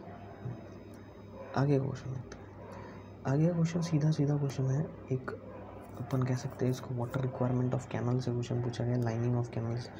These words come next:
का question है ये। Question सीधा साधा है, पूछा गया है कि lining अगर अपन कैनल करते हैं, मतलब किसी लहर को अपन अगर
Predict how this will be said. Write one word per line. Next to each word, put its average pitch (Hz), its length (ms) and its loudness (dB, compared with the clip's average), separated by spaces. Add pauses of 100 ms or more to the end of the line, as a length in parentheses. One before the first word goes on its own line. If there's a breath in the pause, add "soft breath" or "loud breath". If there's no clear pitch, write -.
(360 loud breath)
का 117 80 4
question 120 280 0
है 117 240 0
ये। 123 60 2 (640 loud breath)
Question 127 220 2
सीधा 135 240 6
साधा 127 260 4
है, 131 220 2 (320)
पूछा 127 280 4
गया 131 160 4
है 120 180 2
कि 139 140 4
lining 123 540 6
अगर 147 180 6
अपन 131 200 2
कैनल 120 260 2
करते 120 260 0
हैं, 120 80 4
मतलब 127 260 0
किसी 127 200 2
लहर 123 360 4
को 147 160 2
अपन 131 220 2
अगर 131 160 4